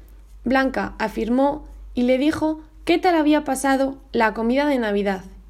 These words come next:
y qué había comido. Celia se lo pasó genial en esa comida. Había estado con toda su familia en casa de sus abuelos. Comieron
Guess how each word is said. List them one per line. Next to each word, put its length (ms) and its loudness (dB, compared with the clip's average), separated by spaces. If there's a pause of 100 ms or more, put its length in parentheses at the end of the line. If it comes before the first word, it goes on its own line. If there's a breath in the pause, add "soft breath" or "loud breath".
y 120 -6
qué 160 2
había 280 2
comido. 360 -4 (1000 soft breath)
Celia 520 4
se 160 0
lo 120 2
pasó 260 -2
genial 460 0
en 180 0
esa 260 -4
comida. 420 -4 (560 loud breath)
Había 280 6
estado 520 0
con 240 0
toda 260 2
su 160 -6
familia 580 2 (140)
en 160 -2
casa 260 0
de 120 0
sus 260 -4
abuelos. 540 -4 (720 soft breath)
Comieron 580 2